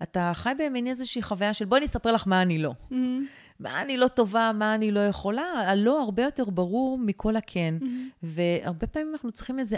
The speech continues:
Speaker 1: עין מסייעת, איזה מישהו שאומר לך מבחוץ, "בואנה, אתה יכול. איך אתה לא שם?"
Speaker 2: Mm-hmm.
Speaker 1: זה קרה לי אותו דבר שהייתי צריכה לעשות הרצאה.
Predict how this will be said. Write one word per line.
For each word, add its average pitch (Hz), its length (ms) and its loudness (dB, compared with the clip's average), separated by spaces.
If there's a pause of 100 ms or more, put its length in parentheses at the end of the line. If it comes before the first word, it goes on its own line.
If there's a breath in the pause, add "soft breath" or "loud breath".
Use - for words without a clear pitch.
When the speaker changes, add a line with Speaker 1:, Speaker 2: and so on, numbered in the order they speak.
Speaker 1:
עין 220 280 0
מסייעת, 175 720 -2
איזה 180 180 -4
מישהו 262 340 -4
שאומר 214 320 -2
לך 220 140 -6
מבחוץ, 190 400 -4
"בואנה, 277 260 -6
אתה - 80 -4
יכול. 160 500 -4 (480 soft breath)
איך 311 160 -6
אתה 381 140 0
לא 370 120 2
שם?" 277 500 2
Speaker 2:
Mm-hmm. 240 40 -8 (320 loud breath)
Speaker 1:
זה 180 120 0
קרה 214 240 4
לי 220 60 4
אותו 226 160 2
דבר 196 420 2
שהייתי 190 420 -2
צריכה - 180 -4
לעשות 180 300 -2
הרצאה. 180 480 0